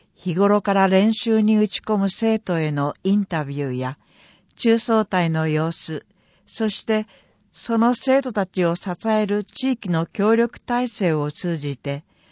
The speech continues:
スポーツと子どもたちの成長について紹介します。写真があります。インターハイへ出場する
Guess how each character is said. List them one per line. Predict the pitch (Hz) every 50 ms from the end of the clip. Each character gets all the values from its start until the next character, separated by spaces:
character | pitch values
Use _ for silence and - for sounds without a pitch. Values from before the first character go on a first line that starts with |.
| _ _ _ _ _
ス | - - - -
ポ | - 220 208 202
ー | 196
ツ | - - -
と | - 180 170
子 | - - 175
ど | 165 220
も | 233 240 247
た | - 240 233
ち | - - 185
の | 180 185 190
成 | - - 214 208 226 220
長 | - - 226 233
に | 226 226 233 233
つ | 220 - 233 226
い | 214 180
て | _ - 160 160
紹 | 156 - - 170 180 180 -
介 | - 175 160 160 160
し | 156 - - 139
ま | 131 131 131 139
す。 | - - - - - _ _ _ _ _ _ _ _ _ _ _ _ _ _ _ _ _ _ _ _ _ _ _ _ _ _ _ _ _ _ _ _ _ _ _ _ _ _ _ _ _ _ _ _ _
写 | - - - - 220 202
真 | 202 - - 262 240 240
が | 233 220 208 202
あ | 190
り | 185 180 175
ま | 156 151 151 160
す。 | - - - - - _ _ _ _ _ _ _ _ _ _ _ _ _ _ _ _ _ _ _ _ _ _
イ | - 220 233
ン | 254 254
タ | - 269 262 269
ー |
ハ | 277 - 233 196 180
イ | 170 156
へ | 160 160 165
出 | - - - - 196
場 | 180 196 185 185 190
す | 190 - -
る | 151 151 156 156